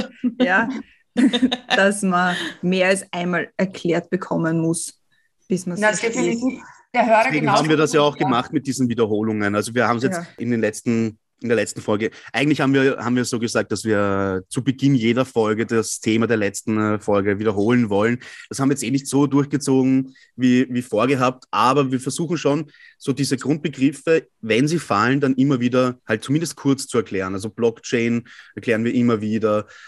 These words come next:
Speaker 3: oder was ist ein Node, ja, äh, oder was ist ein Miner und so,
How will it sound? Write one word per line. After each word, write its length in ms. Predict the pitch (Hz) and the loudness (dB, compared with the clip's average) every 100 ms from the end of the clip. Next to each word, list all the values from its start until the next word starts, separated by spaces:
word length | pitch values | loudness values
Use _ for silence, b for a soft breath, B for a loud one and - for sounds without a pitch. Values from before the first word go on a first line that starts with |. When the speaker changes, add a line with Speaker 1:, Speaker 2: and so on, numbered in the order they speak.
| B | B
Speaker 3:
oder 260 | - 101 101 | -2 0 0
was 120 | 104 | -2
ist 120 | 117 | -2
ein 160 | 123 117 | -2 0
Node, 480 | 107 101 117 117 104 | 0 2 2 0 0
ja, 200 | 104 107 107 | 0 0 0
äh, 480 | 104 101 95 98 101 | 0 0 0 0 0
oder 260 | 101 101 98 | 0 0 0
was 180 | 104 - | -2 -4
ist 100 | 113 | -4
ein 160 | 107 | -2
Miner 460 | 104 87 101 110 107 | 0 0 0 2 2
und 120 | 104 | 0
so, 240 | 98 107 | -2 -2